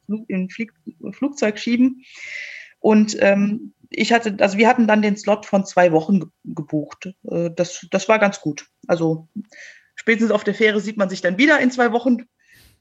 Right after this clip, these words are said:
oder man sieht sich auf der Insel wieder, ne? Die Insel ist jetzt nicht so groß, dass man niemanden nicht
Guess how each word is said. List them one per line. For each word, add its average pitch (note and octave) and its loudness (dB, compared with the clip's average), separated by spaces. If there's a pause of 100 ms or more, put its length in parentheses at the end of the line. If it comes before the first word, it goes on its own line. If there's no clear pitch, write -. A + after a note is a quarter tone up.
(100)
oder A3+ 2
man G3 2
sieht G3+ -8
sich G#3 -6
auf F#3 -6
der F3+ -4
Insel B3+ 2
wieder, A#3 0
ne? G#3 -2
Die G3 -8
Insel G3+ -4
ist - -10
jetzt - -10 (360)
nicht B3+ 2
so A3 0
groß, A#3+ -2
dass A3+ -6
man G3 0
niemanden A3 2
nicht - -2